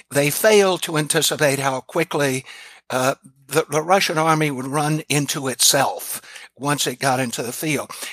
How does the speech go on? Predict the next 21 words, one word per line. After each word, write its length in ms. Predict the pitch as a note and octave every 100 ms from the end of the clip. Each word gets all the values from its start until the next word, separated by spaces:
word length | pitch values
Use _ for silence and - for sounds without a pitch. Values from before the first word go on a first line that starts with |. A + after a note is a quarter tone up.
| -
And 240 | E3+ F3 -
let 240 | E3 G#3
it 100 | G3
also 320 | A3+ B3+ -
be 160 | F#3+ D#3+
said, 240 | - F3+
I 120 | D#3 D3+
think 280 | F3+ D#3+
that 160 | - B2+
they, 360 | E3+ D3 C#3+ C3 _ -
and 140 | D3
this 180 | F#3+ -
is 160 | D#3+
an 60 | D3+
intangible 680 | C#3 B2 E3+ D3+ C#3+ C3 C3
that 200 | B2+ -
U 180 | D3 C3
S 140 | -
intelligence 680 | C3 D3 C#3+ C3+ D#3 B2+ C#3
is 140 | B2+
always, 560 | E3 C#3+ C3 B2 A2+